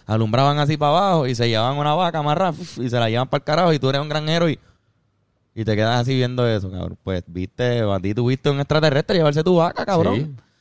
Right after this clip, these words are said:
Speaker 1: Y se la llevan y empezaban a, a chequear a ver cómo estaba afectando a su alrededor la radiación pa, pa, pa esos estudios en aquella época, cabrón.
Speaker 2: Qué loco, cabrón.
Speaker 1: Sí, cabrón. Eso está, eso está hijo de puta.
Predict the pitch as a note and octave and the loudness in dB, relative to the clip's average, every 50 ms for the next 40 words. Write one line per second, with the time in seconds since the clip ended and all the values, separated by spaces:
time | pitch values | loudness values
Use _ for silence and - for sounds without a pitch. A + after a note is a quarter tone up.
0 | _ _ _ _ - A#2 A2 A#2+ A2 G#2+ G#2 A2 C3 D#3 F#3+ F3+ D#3+ C#3 A#2+ - | _ _ _ _ -4 0 2 4 4 4 4 4 2 2 2 2 0 -2 0 0
1 | A2+ G2 A2 A2 A2+ B2+ C3 C3 B2+ B2+ B2+ B2 B2 B2 B2 A2 D#2+ A#2+ A#2 - | 0 0 2 0 0 -2 -4 -6 -6 -4 -2 -2 0 0 0 0 0 -2 0 -2
2 | A2 G2+ A2+ A#2+ C3+ C#3 C3 B2+ C3+ C#3 C3 - A2+ A2+ A#2 A#2+ _ - B2 B2 | -2 2 2 4 4 6 4 4 4 2 0 -2 -2 0 0 -2 _ 0 0 0
3 | B2+ - C3+ A2+ _ - B2 B2+ B2 A#2+ A2+ G#2 _ _ _ _ _ _ _ _ | 2 0 -4 -6 _ -2 -2 0 2 0 -2 -2 _ _ _ _ _ _ _ _
4 | _ _ G2+ G#2 G#2 A2 G#2+ G#2 G#2+ G#2+ G#2 G2+ G2+ A2+ C3+ C3+ B2+ A#2 A2 G2+ | _ _ -2 0 2 2 2 2 2 2 2 2 2 2 2 4 4 2 2 2
5 | G2 G2 G2 G2 F#2 F2 G#2 A#2+ C3 C#3+ C#3 - - G2+ F#2 F2+ F2 - _ - | 2 2 2 2 0 0 0 2 2 0 0 0 -2 -2 0 -2 -6 -8 _ -10
6 | F2+ F2+ F2+ F2 E2 - _ G2 F2+ F2+ E2+ G#2+ G2+ C3+ - _ B2+ C3 D3 D3 | -6 -6 -6 -8 -8 -8 _ -4 -4 -2 -2 -2 -2 -2 -2 _ 0 2 4 4
7 | C#3+ C3 B2 A#2+ A#2 A2 A#2 B2+ B2+ A#2 B2+ C#3 D3 C#3 A#2 G#2 G2+ F#2+ F#2+ G#2 | 4 2 0 -2 -2 -2 0 0 2 0 0 0 -2 -4 -6 -4 -4 -4 -4 -6
8 | A2+ - _ _ _ _ _ _ _ _ _ _ F2+ E2+ D#2 D2+ D2+ _ G2+ F2 | -6 -10 _ _ _ _ _ _ _ _ _ _ -20 -20 -20 -20 -18 _ -14 -12
9 | - C#2+ C#2+ D2 D2 F2+ F2+ E2+ F2+ G#2 G2+ F2 E2+ E2 E2+ F#2 F#2 E2+ E2+ F2 | -10 -10 -10 -10 -12 -10 -6 -4 -2 -2 -2 -2 -4 -4 -4 -6 -8 -10 -12 -10
10 | F2+ G2+ G2 _ - G2+ G2 F#2+ F#2 F2+ E2+ F2 F#2+ F2+ _ F#2+ F#2 F2+ E2 E2+ | -8 -8 -8 _ -4 -4 -4 -2 -2 -4 -4 -4 -6 -8 _ -2 -2 -2 -2 -2
11 | E2+ D#2+ E2+ - | -4 -6 -6 -10